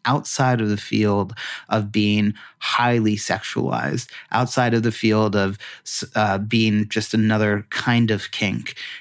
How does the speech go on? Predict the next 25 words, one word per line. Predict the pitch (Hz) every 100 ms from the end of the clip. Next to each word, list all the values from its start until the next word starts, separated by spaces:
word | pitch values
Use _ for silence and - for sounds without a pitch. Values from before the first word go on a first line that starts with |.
| -
And | 120 143
when | 170
we | 156 143
start | - - 175 185 -
viewing | 135 135 123
it | 113 107
that | 120 127 104
way, | 101 92 92
we | 110
can | 127 120
sort | 120
of | 107 101 -
level | 120 113 139 135 135 117 107
the | 113
playing | - 123 113 104
field. | - - 113
'Cause | 147 135
what | 170
we | 160
usually | 175 220 226 208 139
try | - 110
to | 110
do | 107 104 101
is | 104 110
say, | - 104 98